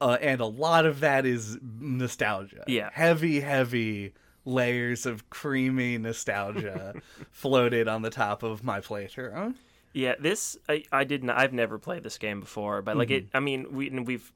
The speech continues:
Speaker 2: once again talked about this sort of thing on the podcast before, but, like, it gave me, like, nostalgia for the time period, like, it, like, P S two nostalgia, uh, playing this. So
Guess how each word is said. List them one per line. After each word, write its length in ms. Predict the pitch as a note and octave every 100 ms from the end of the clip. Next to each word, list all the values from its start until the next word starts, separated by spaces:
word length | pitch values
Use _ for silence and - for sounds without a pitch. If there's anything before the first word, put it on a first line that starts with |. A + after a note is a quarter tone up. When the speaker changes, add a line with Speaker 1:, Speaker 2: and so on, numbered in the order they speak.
| _
Speaker 2:
once 280 | A#2+ A#2 A2+
again 240 | A2+ G2+
talked 240 | G#2 G2+ G#2
about 200 | G2+ -
this 140 | G2+
sort 200 | - G2+
of 80 | G2
thing 340 | G2+ G2+ G2+ -
on 140 | G#2 G2+
the 60 | -
podcast 440 | G#2 G2+ G2 -
before, 440 | A2 - B2+ A2
but, 160 | G#2+ G#2
like, 240 | G#2 G#2 _ _ _
it 140 | B2+ C3
gave 220 | D3+ D3
me, 100 | D3
like, 180 | C3+ B2+
nostalgia 640 | A#2 - G#2+ A2 G#2+ G#2+
for 300 | - A#2+ G#2+
the 120 | G2
time 380 | - G2+ G2+ G2
period, 640 | - G#2+ G#2 G2+ C#2+ - -
like, 220 | A2+ A2
it, 200 | A2+ B2
like, 220 | B2 G#2
P 180 | - B2+
S 180 | A2 -
two 280 | - G#2+ G#2
nostalgia, 680 | G2 - G2+ A#2 C#3 D#3+ F#3+ _ _ _ _ - -
uh, 300 | G#2+ G2 F#2+
playing 480 | - G#2+ G#2 G2+ G2+
this. 220 | G#2+ -
So 500 | - A2 G2 G2